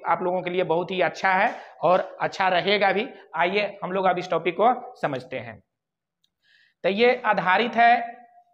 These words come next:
एनसीआर पर। जो पिछले तीन टॉपिक में हम लोग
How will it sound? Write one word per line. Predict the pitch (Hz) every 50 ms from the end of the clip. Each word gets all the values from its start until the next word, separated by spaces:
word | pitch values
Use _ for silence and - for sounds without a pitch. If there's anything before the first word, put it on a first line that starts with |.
| _ _ -
एनसीआर | 214 220 226 220 - - 233 214 190 151 120 104
पर। | - 117 110 92 - - _ _ _ -
जो | 151 165 202 202 208 208 208 - - - - _ _ _ _ _ _ _ _ -
पिछले | 208 185 214 214 220
तीन | 214 220 226 233 233 226
टॉपिक | 233 220 220 220 220 226 233
में | 226 233 208
हम | 208 214
लोग | 214 220 214